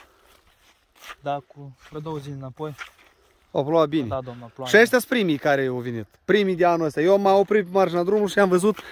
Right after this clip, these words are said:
Speaker 2: că-s gata, s copți. De când ai început să-i strângi?
Speaker 1: A, azi avem o, o săptămână.
Speaker 2: O săptămână, din
Speaker 1: Da.
Speaker 2: Și cum faci față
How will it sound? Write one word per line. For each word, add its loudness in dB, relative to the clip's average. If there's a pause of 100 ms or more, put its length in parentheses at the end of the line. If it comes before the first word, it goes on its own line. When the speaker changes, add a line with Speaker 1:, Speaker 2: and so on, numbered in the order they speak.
(140)
Speaker 2:
că-s 6
gata, 6
s -8
copți. 6 (1040)
De -6
când 0
ai 2
început -6
să-i -14
strângi? -12 (1200)
Speaker 1:
A, -12 (140)
azi -12
avem -14
o, -14
o -20
săptămână. -12 (240)
Speaker 2:
O -2
săptămână, -2
din -12 (960)
Speaker 1:
Da. -20
Speaker 2:
Și -2
cum 2
faci 6
față 0